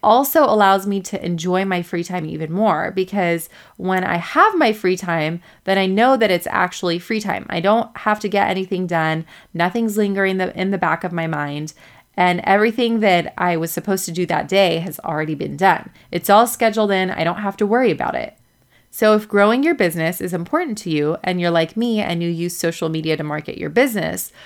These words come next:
which is what I'm assuming is what you're doing since you're listening to this podcast episode, then you have to schedule the time to get your content together. You have to make it a priority. It's the only way it's going to work.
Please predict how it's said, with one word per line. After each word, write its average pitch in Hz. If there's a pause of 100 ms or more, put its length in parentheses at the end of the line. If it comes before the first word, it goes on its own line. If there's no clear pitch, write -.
(300)
which 359
is 311
what 254
I'm 254
assuming 180
is 165
what 165
you're 185
doing 156
since 165
you're 160
listening 165
to 208
this 202
podcast 165
episode, 165 (420)
then 233
you 226
have 220
to 277
schedule 180
the 190
time 160
to 175
get 165
your 151
content 160
together. - (200)
You 196
have 202
to 226
make 202
it 196
a 190
priority. 170
It's -
the 220
only 254
way 226
it's 214
going 190
to 196
work. -